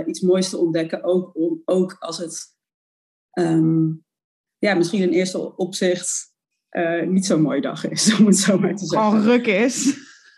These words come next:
Speaker 1: Ja, en dat, dat zijn wel, dat
Speaker 2: Ja.
Speaker 1: zijn hele kleine practices, maar I,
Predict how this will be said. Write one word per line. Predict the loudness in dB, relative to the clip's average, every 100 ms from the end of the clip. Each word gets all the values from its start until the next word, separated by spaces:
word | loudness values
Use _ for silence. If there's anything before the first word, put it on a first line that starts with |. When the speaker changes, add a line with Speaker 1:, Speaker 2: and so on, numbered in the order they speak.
| -10
Speaker 1:
Ja, | 0 2 2 -2 -4 -6
en | -4 -2
dat, | -2 -2
dat | -4 -2
zijn | -4 -2
wel, | -2
dat | -2
Speaker 2:
Ja. |
Speaker 1:
zijn | -2 0
hele | 0 0
kleine | 0 2 0 0
practices, | -4 -2 -6 -4
maar | -6 -4 -8
I, | -4